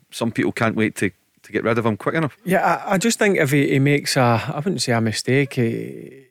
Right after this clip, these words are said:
Speaker 2: he makes, um, he doesn't have the best of games, I think people jump on it for the simple fact is, previous to that, he's been outstanding. He's
Speaker 1: Yeah.
Speaker 2: hardly made a mistake
Speaker 1: Mm-hmm.
Speaker 2: over the period of time he, he's been at Rangers, but, um, I do think he,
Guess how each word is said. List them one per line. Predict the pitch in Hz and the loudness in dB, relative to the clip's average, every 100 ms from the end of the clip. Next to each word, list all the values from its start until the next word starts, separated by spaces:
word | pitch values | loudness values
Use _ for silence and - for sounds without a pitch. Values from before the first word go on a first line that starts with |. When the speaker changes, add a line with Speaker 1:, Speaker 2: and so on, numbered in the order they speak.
| _ | _
Speaker 2:
he | 147 | -4
makes, | 151 - - - 127 | -2 0 -2 -4 2
um, | 117 113 110 104 95 - - - | 2 4 2 -2 -6 -16 -20 -8
he | 131 | 0
doesn't | 160 160 | 2 4
have | 139 | 4
the | 131 | 4
best | 139 139 - | 4 2 2
of | 120 | 2
games, | 135 160 143 | 4 2 2
I | |
think | 135 139 139 | 0 -2 -2
people | 123 120 | -2 -2
jump | 117 123 127 | 0 0 2
on | 139 | 0
it | 135 - | 0 -4
for | |
the | 147 | -4
simple | - 175 160 | 0 2 2
fact | - 123 - | 2 -2 0
is, | 123 117 - _ _ _ _ - | -2 -2 -6 _ _ _ _ -2
previous | 156 180 175 131 | 2 4 4 2
to | - | 2
that, | 107 117 - _ _ _ _ _ _ | 4 4 2 _ _ _ _ _ _
he's | 123 | -2
been | 110 120 | 0 2
outstanding. | 120 113 113 131 151 151 | 2 0 2 2 4 2
He's | 127 | 2
Speaker 1:
Yeah. | |
Speaker 2:
hardly | 165 165 | 0 0
made | 120 135 170 | 2 2 2
a | |
mistake | 175 151 151 131 - 170 | 2 2 0 -2 -4 -18
Speaker 1:
Mm-hmm. | 87 139 | -4 0
Speaker 2:
over | 131 | 0
the | 120 110 | 0 -2
period | 135 127 120 | 0 0 0
of | 117 | -2
time | 123 120 117 | 0 0 0
he, | 110 | -2
he's | - 120 | -4 -8
been | 110 117 113 | -4 -2 -2
at | 117 | 0
Rangers, | 117 131 135 | 0 0 0
but, | 123 131 - - - - - _ _ _ _ _ _ - | 0 0 -2 -18 -20 -20 -20 _ _ _ _ _ _ -2
um, | 127 123 127 127 127 123 - _ _ _ _ _ - | 2 4 6 6 4 4 2 _ _ _ _ _ 0
I | 143 | 2
do | 123 175 | 4 4
think | 175 180 165 | 4 4 4
he, | - 131 143 | 4 2 2